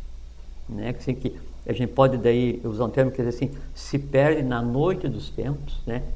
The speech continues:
Isso é que daí resulta no que hoje a gente conceitou como vida, como corpo físico. Então, o meu corpo físico tem o corpo físico, né? Eu tenho o corpo vital,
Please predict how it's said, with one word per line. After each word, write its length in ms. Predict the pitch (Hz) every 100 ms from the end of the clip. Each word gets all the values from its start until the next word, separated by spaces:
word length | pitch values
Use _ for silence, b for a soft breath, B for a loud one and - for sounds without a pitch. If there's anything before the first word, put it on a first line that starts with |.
| - - - - - - B B
Isso 240 | 165 -
é 20 | 165
que 160 | -
daí 220 | 147 160
resulta 540 | 143 151 123 147 170 160
no 100 | 147
que 180 | - 147
hoje 260 | 147 156
a 40 | 143
gente 180 | 143
conceitou 460 | 143 143 143 143 151
como 260 | 151 143 135
vida, 320 | 113 139 147
como 200 | 147 147
corpo 220 | 143 151
físico. 380 | - 160 147 -
Então, 260 | 123 135 117 B B
o 60 |
meu 180 | 131 151
corpo 220 | 151 156 -
físico 360 | 135 117 -
tem 160 | - 113
o 60 |
corpo 320 | 104 127 147 -
físico, 480 | 180 190 185 - - B B B
né? 200 | 123 123 120
Eu 100 | 120
tenho 200 | - 107
o 20 |
corpo 340 | - 135 160
vital, 560 | 175 - 160 151 151